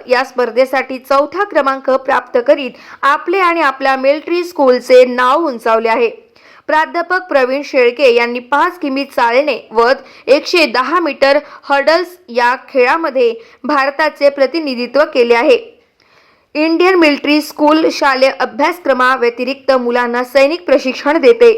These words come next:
मुलांनी वेगवेगळ्या स्पर्धेमध्ये तसेच मोहिमेमध्ये सहभागी होण्याकरिता, प्रेरणा देण्याकरिता स्वतः या स्पर्धेमध्ये व मोहिमेमध्ये सहभागी होऊन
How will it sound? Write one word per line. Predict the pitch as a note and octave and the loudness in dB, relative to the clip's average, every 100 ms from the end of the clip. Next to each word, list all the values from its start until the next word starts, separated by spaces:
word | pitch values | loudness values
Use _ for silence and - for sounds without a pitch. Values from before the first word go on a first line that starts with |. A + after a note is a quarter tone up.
| - - - C4 | -2 -20 -6 0
मुलांनी | D4+ D#4 D#4 C4+ C4 | 2 0 -2 -6 2
वेगवेगळ्या | B3 D4+ D4+ C4+ C4+ | 2 2 0 2 2
स्पर्धेमध्ये | C#4 B3+ A#3 C4+ D4 A#3+ A3+ - - | 0 -4 0 0 2 2 0 -4 -4
तसेच | B3+ C4 C4 | 0 0 -2
मोहिमेमध्ये | C4 C4 D4 E4+ D4 B3 C4 | 0 2 2 -2 -2 0 0
सहभागी | C4+ B3+ B3+ B3+ B3+ | 4 4 4 0 0
होण्याकरिता, | C4 A#3+ C#4+ C#4+ A#3+ A#3+ C#4 - - - - | 0 2 0 -2 -4 0 -2 -2 -14 -14 0
प्रेरणा | C#4 D4+ E4 E4+ | 2 4 2 -2
देण्याकरिता | C4+ A#3+ A#3 A#3+ C4+ C#4 A#3 - | -2 -4 -4 -4 -6 -2 -2 -2
स्वतः | - B3+ B3 D4 C#4+ C#4+ | -4 -2 0 -2 0 -2
या | B3 C#4 | -2 -4
स्पर्धेमध्ये | - D#4+ C#4 D4+ D4 A#3+ A3 A3+ _ _ B3+ | -2 -2 -2 -2 0 0 0 -2 _ _ -2
व | D4 C4 | 0 0
मोहिमेमध्ये | C4 C4+ D4+ F#4 E4+ C4 C4 C4 | -2 -2 -2 -2 -2 2 2 2
सहभागी | C4+ C4 C#4 D4+ E4+ | 0 0 0 -2 0
होऊन | D4+ B3+ | 2 2